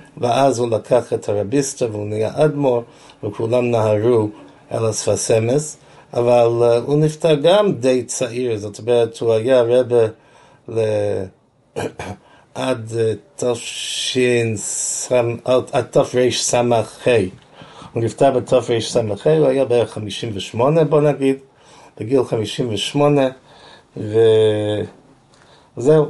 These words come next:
זה מה שאנחנו יודעים, קצת, קצת דיבורים על התולדות של השפת אמס.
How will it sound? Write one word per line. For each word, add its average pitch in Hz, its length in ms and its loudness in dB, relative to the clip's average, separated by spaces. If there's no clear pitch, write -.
זה 151 280 4
מה 147 160 2
שאנחנו 123 580 0
יודעים, 120 420 -4
קצת, 123 460 -4
קצת 131 280 -4
דיבורים 117 480 -4
על 120 200 2
התולדות 113 880 0
של 117 140 2
השפת 110 480 0
אמס. 101 380 -6